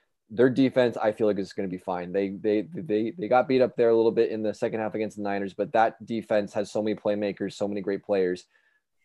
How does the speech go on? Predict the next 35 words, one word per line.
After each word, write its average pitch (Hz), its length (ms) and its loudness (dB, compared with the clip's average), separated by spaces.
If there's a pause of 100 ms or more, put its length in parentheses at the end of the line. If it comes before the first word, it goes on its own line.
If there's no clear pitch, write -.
(140)
What 123 300 6
is 147 160 6
Matthew 127 340 2
Stafford 101 460 0
gonna 87 160 -8
be, 85 160 -12
man? 85 280 -14 (680)
What 117 240 6
is 160 160 6
he 135 140 4
gonna 120 240 2
do? 113 260 2
How 123 300 4
is 127 160 0
he, 117 420 -2
how 131 160 4
is 123 140 0
he 127 60 -6
gonna 120 140 0
help? 113 300 2 (320)
The 113 80 4
running 131 440 4
game, 104 260 0
too, 131 280 2
with 95 160 -2 (160)
Cam 143 260 0
Akers 165 280 2
back, 104 300 -2
awesome, 123 380 -2
but 98 100 -2
he 147 160 -2
didn't 101 280 -4
look 98 180 -4
very 98 180 0
good 95 300 -4